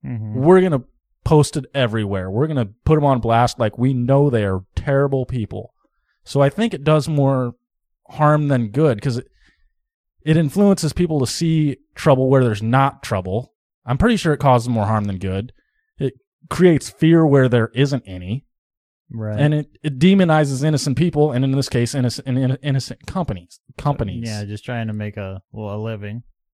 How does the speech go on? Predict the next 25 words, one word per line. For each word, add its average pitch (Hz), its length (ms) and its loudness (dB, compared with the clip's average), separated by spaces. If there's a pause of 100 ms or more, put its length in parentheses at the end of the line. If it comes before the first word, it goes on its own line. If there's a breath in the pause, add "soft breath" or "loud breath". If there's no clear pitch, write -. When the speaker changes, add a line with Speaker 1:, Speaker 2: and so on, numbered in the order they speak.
(100)
Speaker 1:
And 131 120 -4
Speaker 2:
Yeah. 131 80 0
Speaker 1:
what 160 120 4
were 170 120 2
they 170 120 0
selling? 165 460 -4
A 117 80 -4
cleaning 147 400 -6
Speaker 2:
It 156 80 6
was 170 140 6
a, 170 80 2
Speaker 1:
service? 170 220 -8
Speaker 2:
uh, 165 200 0
yeah, 156 200 2
they 117 120 2
were 120 160 -2 (100)
cl-, 170 140 -8
carpet 139 280 -2
cleaning. 90 360 -12 (500)
Speaker 1:
Okay. 110 440 -8 (340)
Oh, 143 280 -6
well, 113 120 -6
that's 240 260 -6
not 165 200 -8
that. 101 260 -10